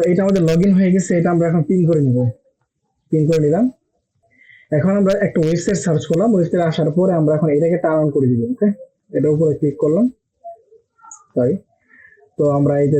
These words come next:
ডাব্লিউওটি এটার উপর আসলাম, এটার উপরে ক্লিক করলাম, ক্লিক করার পরে continue and turn on করে দিলাম। ঠিক আছে, তো এটা আমরাকে রিফ্রেশ করব। দেখুন, রিফ্রেশ করার সাথে সাথে আপনি দেখতে পাচ্ছেন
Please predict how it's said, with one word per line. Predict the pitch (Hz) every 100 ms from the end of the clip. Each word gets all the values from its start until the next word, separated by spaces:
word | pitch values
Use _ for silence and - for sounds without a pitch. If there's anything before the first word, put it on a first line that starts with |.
| 131
ডাব্লিউওটি | 139 147 143 139 135
এটার | 143 139
উপর | 143 135
আসলাম, | - 143 135
এটার | 131
উপরে | 135 131
ক্লিক | 135 127 -
করলাম, | 151 175
ক্লিক | 151 131
করার | 151 143
পরে | 160 160 165
continue | 156 147 143 196 262 - -
and | 131
turn | 135 143 143
on | 139
করে | 143 131
দিলাম। | 151 254 - _ _ _ _ _ - - _ _ _ -
ঠিক | 175 196
আছে, | 175 156 - - - -
তো | 151
এটা | 156
আমরাকে | 156 143 214 - - _ 147
রিফ্রেশ | 180 - 160 -
করব। | 143 127 131
দেখুন, | 147 180 170
রিফ্রেশ | 185 175 156
করার | 175 165
সাথে | 165 165
সাথে | 170 165
আপনি | 151
দেখতে | 156 151
পাচ্ছেন | 147 185